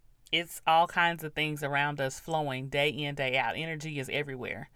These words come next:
And so, for one, you don't want to be tangled up with bad energy. You don't want stagnant energy, but you also don't want to be around positive and purposeful energy, and then you're repelling it against yourself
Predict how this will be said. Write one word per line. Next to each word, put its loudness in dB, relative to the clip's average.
And 0
so, 4
for -2
one, 2
you 0
don't 4
want 0
to -6
be -6
tangled -2
up 2
with -2
bad 4
energy. -6
You -10
don't 0
want -2
stagnant 4
energy, -6
but -6
you 2
also 6
don't 2
want -2
to -8
be -2
around 2
positive 2
and 2
purposeful 4
energy, -4
and 4
then 0
you're -2
repelling 0
it -2
against -2
yourself -2